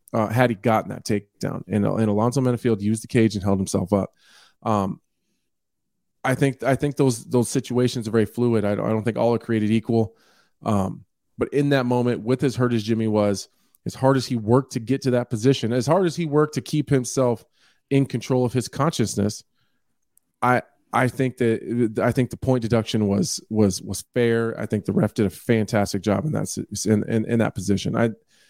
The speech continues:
'cause I was losing my mind. Like, you, you can't let someone hurt, be hurt that bad.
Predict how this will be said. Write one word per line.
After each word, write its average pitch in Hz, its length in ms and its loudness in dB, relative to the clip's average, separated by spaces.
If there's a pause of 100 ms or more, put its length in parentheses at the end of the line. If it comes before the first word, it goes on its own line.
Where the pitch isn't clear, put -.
(640)
'cause 123 100 -4
I 143 100 2
was 127 120 0
losing 120 220 0
my 104 80 0
mind. 104 360 0
Like, 104 200 -2
you, 127 240 0
you 127 260 -2
can't 180 340 0
let 151 200 0
someone 123 220 0
hurt, 123 280 -2
be 139 140 0
hurt 165 240 2
that 139 160 -2
bad. 135 320 0